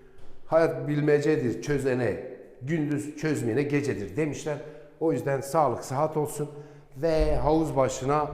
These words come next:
gidiyoruz. Burada da bir tane ayak yolu var. Bunu da göster. Arkadaşlar ilk anlatımı biraz ağır ağır yaptık. Böyle, şimdi böyle yüzeysel tekrar size özetleyip havuz başındaki salonla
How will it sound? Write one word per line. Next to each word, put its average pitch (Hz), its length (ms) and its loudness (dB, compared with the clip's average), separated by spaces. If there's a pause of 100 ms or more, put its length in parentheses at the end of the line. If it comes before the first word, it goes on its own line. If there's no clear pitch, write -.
(280)
gidiyoruz. 135 500 0 (280)
Burada 156 240 4
da 147 120 6
bir 139 60 -6
tane 135 180 2
ayak 120 300 4
yolu 107 200 -2
var. 147 140 -2 (420)
Bunu 143 160 2
da 120 80 4
göster. 110 360 -2
Arkadaşlar 160 520 0
ilk 185 220 -6
anlatımı 156 560 -2 (1080)
biraz 156 480 2 (360)
ağır 160 240 4
ağır 147 260 6
yaptık. 143 360 2 (180)
Böyle, 156 520 2 (240)
şimdi 151 360 -4
böyle 151 240 6
yüzeysel 151 600 2 (380)
tekrar 147 300 6
size 120 240 -2
özetleyip 139 920 2 (180)
havuz 151 420 6
başındaki 131 600 2
salonla 156 840 6